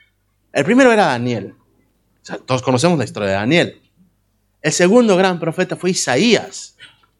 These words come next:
El ter-, y el tercero, Ezequiel. Y entre los cuatro profetas mayores está Jeremías. Pero Jeremías tuvo una labor, tuvo un ministerio muy, muy complicado.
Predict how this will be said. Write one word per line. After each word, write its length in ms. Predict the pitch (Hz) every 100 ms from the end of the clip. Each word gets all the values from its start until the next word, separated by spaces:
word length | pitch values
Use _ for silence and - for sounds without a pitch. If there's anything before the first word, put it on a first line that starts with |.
| _ _ _ _ _ -
El 120 | -
ter-, 120 | 101 - -
y 80 | 147
el 120 | 185
tercero, 420 | 202 190 185 185
Ezequiel. 680 | 180 202 190 208 147 98 _ _ _ _ _ -
Y 120 | 123
entre 200 | 110 107
los 160 | 107 -
cuatro 280 | 254 262
profetas 380 | 247 220 240 214
mayores 560 | 185 151 131 113 - _
está 420 | - - 117 120 - _ -
Jeremías. 760 | - 101 98 90 80 - - _ _ _ _ _ _
Pero 280 | 285 302 285
Jeremías 760 | - 285 302 320 269 208 208 -
tuvo 240 | 254 226
una 240 | 240 226
labor, 580 | 202 147 160 196 143 143 _ -
tuvo 160 | 262 277
un 100 | 247
ministerio 640 | 220 190 - 247 226 196
muy, 340 | 196 294 311
muy 240 | 196 254 240
complicado. 800 | 202 180 196 233 233 147 127